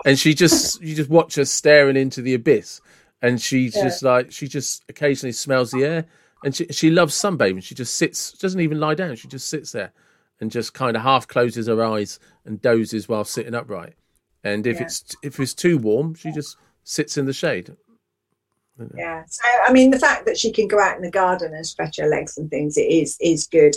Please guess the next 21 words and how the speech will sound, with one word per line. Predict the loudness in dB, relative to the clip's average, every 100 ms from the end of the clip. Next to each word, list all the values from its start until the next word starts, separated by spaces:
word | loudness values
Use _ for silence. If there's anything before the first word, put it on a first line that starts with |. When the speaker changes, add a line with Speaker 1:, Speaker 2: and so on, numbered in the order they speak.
| 2
Speaker 2:
But | 2 6
you're | 6
right. | 6 4 2
I | 0
mean, | 0
if | -2 0
they | 0
start | 2 0 0 0
lagging | -2 -2 -6 -8
behind | -8 -4 -2 -2 -4 -4 -6 -8 _ _ 0
or | 4
they | 4
start | 4 0 -2
sitting | -4 -8 -8 -6
down | 0 0 0 -4
a | 0
lot, | 2 2 2
or, | 4
you | 6 6
know, | 6
sometimes | 4 0 -4 -2 -2 -2